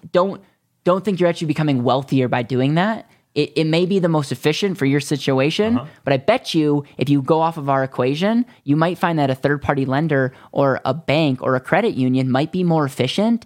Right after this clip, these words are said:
Speaker 1: than using your policy.
Speaker 2: Totally. A, A, yes. B, so, so I got a couple things I wanna say.
Speaker 1: <laughs>
Speaker 2: So I wanna ask you this, though. What is your opinion
Speaker 1: Yep.
Speaker 2: on, um, okay, so let's say I ran a five percent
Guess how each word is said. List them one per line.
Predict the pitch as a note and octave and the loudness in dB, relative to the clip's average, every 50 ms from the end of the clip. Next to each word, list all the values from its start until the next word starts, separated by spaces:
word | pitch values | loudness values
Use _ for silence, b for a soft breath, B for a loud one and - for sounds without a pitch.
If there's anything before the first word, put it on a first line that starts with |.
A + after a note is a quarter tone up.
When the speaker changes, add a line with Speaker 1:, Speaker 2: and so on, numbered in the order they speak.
| B B B | B B B
Speaker 1:
than | - C3+ C#3 | -2 0 2
using | C#3+ C#3+ C3+ C#3+ C3 | 0 0 0 -2 -4
your | B2+ | -4
policy. | - - C#3 C#3 C3+ C3+ - - A#2 - C#3 C3+ _ - - - _ _ _ _ _ _ _ _ _ _ _ _ _ _ _ | -4 -2 -2 -2 -2 -4 -6 -8 -10 -10 -12 -16 _ -20 -20 -20 _ _ _ _ _ _ _ _ _ _ _ _ _ _ _
Speaker 2:
Totally. | _ - F#2+ F2 E2+ D#2 D2+ D2 - _ _ - | _ -6 -6 -6 -6 -8 -12 -14 -18 _ _ -4
A, | G2 G#2 G#2 G#2 - - | -2 -2 -2 -4 -6 -6
A, | G2 F#2+ F#2+ F#2+ | -4 -4 -2 -2
yes. | F#2 F2+ F2 D#2 D2+ D#2+ D#2+ - - - | -2 -4 -4 -4 -4 -4 -6 -10 -12 -14
B, | F#2+ F2 E2 G2+ G2+ G2 F#2 F2 - | -14 -8 -4 -2 -2 -2 -2 -4 -6
so, | - - - A2 G2 F2+ F2 F2 D#2+ - _ | -8 -6 -4 -4 -2 -2 -4 -4 -6 -10 _
so | - - - F#2+ F2 | -14 -8 -6 -4 -4
I | - - F2+ | -4 -6 -4
got | E2+ F2 E2+ E2 | -4 -4 -4 -4
a | D#2+ | -6
couple | - - - G2 - - | -8 -6 -6 -6 -6 -6
things | - F2+ F2 E2 | -8 -8 -6 -4
I | D#2+ | -4
wanna | D#2 D#2 D#2 | -6 -6 -6
say. | - - D#2 - - | -6 -6 -6 -6 -6
Speaker 1:
<laughs> | B3+ - - - _ - - _ | -10 -16 -20 -20 _ -20 -20 _
Speaker 2:
So | - - A2+ | -2 -2 0
I | A2 A#2+ | 0 -2
wanna | C3 C3+ B2 | -4 -4 -4
ask | A2+ A2+ A2+ A2 - A#2 | -4 -4 -6 -4 -4 -4
you | G#2 | -2
this, | G2+ G#2+ G#2 - - | -2 -2 -4 -4 -6
though. | - C2+ D2+ | -8 -6 -4
What | D#2+ F2+ G2 A2+ | -2 -2 -2 -2
is | C3 A#2+ B2 | -2 -2 -2
your | B2 A#2+ | -4 -4
opinion | A2+ - - G#2 F2+ F2 E2 E2 F#2 B2 C3+ - _ _ _ _ _ _ _ _ _ | -4 -4 -4 -4 -4 -4 -4 -6 -8 -10 -14 -16 _ _ _ _ _ _ _ _ _
Speaker 1:
Yep. | - F#2+ - - _ _ _ _ _ | -10 -10 -10 -10 _ _ _ _ _
Speaker 2:
on, | G#2 G#2 G2+ G2 F#2+ F#2+ F#2 F#2 F2+ F2+ E2+ - _ _ _ _ _ _ _ _ _ _ _ _ | -2 -2 0 0 -2 -2 -4 -4 -6 -8 -10 -12 _ _ _ _ _ _ _ _ _ _ _ _
um, | - F2+ F2+ F2 E2+ E2 D#2+ D#2+ D#2+ D#2+ D#2 D2 C#2+ - _ - | -2 0 0 0 0 0 -2 -2 -4 -8 -10 -12 -14 -16 _ -8
okay, | G#2 - G#2+ F#2+ | -4 -4 -4 -4
so | F2+ - - G#2+ F#2+ F#2 F2+ E2+ | -4 -6 -6 -6 -4 -4 -4 -4
let's | G2 G#2 G#2 - | -4 -6 -6 -6
say | - - A2 G#2 G2+ G2 G2 - - | -6 -4 -2 -2 -2 -2 -4 -4 -4
I | F#2 F2+ | -4 -4
ran | F2+ F#2+ G2 G2 G2 F#2+ F2+ | -2 -2 -2 -2 -2 -4 -4
a | E2+ | -6
five | - - F#2 F2 F2+ - - | -4 -4 -4 -4 -4 -4 -8
percent | F#2+ E2+ - - F#2 F2 E2 | -10 -10 -6 -6 -4 -4 -6